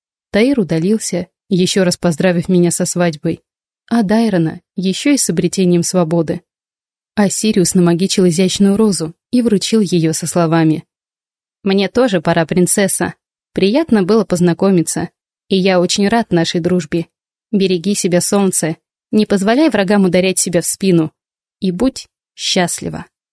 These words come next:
Поняла?" "Поняла", с теплом улыбнулась я ему. "Вы говорите так, словно прощаетесь навсегда", озадаченно отметил Дайрон. "Нет, отчего же?"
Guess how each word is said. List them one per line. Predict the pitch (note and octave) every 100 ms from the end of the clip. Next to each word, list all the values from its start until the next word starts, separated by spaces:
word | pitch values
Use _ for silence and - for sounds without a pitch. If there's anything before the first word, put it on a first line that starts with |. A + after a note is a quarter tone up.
| _ -
Поняла?" | F#3+ F3+ E3 G3 - _ _ _ _ _ _ _ _ _ C4
"Поняла", | B3 A#3+ A#3 F#3+ - _ _ _
с | - -
теплом | E3+ E3+ G#3 A3+
улыбнулась | E3+ D#3 E3+ E3+ -
я | F3 E3+
ему. | F3 E3+ - _ _ _ _ _ _ _ -
"Вы | E3+ F3+ D#3+
говорите | F3+ F3+ F#3 E3+ F3+
так, | A3+ A#3+ -
словно | F3+ E3+ E3
прощаетесь | F3+ - A3 G3 - F#3
навсегда", | G3+ F#3 - G#3 G3 G#3+ D3 _ _ _ _ _ _ -
озадаченно | G3 E3+ D#3+ G#3 - F3+ D#3+
отметил | - E3+ D#3+ E3+
Дайрон. | D3+ E3+ D#3+ D3+ D#3+ _ _ _ _ _ _ _ -
"Нет, | C4 D#4+ A#3+ -
отчего | F#3+ - - C4 C#4+ G3
же?" | D#3+ D#3